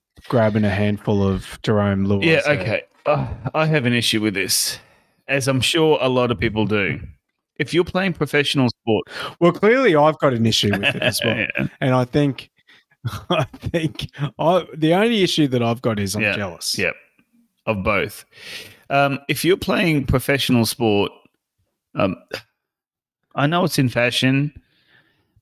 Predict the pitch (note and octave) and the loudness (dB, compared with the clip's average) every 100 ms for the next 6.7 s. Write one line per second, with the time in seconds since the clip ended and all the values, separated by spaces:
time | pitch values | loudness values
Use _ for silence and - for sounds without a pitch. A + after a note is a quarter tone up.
0 | - D#3 D#3 C#3 G3 G3+ D3 B2+ - - | -12 -4 -2 -2 0 -2 0 -4 -4 -6
1 | C#3 C3+ _ _ _ _ _ - D3 C#3 | -4 -4 _ _ _ _ _ -2 0 0
2 | D3 C3 D3 F3+ F3+ E3+ E3 E3 C#3 A2+ | -2 -2 2 2 2 2 2 2 2 2
3 | B2 A#2+ A#2+ B2+ - A#2+ - B2 A#2 G#2 | 2 4 2 0 -2 -2 0 0 2 0
4 | G#2+ - _ - - A2+ G#2+ G#2 - G#2 | -2 -6 _ -6 -2 0 0 -2 -2 -2
5 | G2 D#2+ - _ _ _ _ _ _ _ | 0 -2 -8 _ _ _ _ _ _ _
6 | _ _ G#2 G2+ G2+ G2 | _ _ 0 2 2 0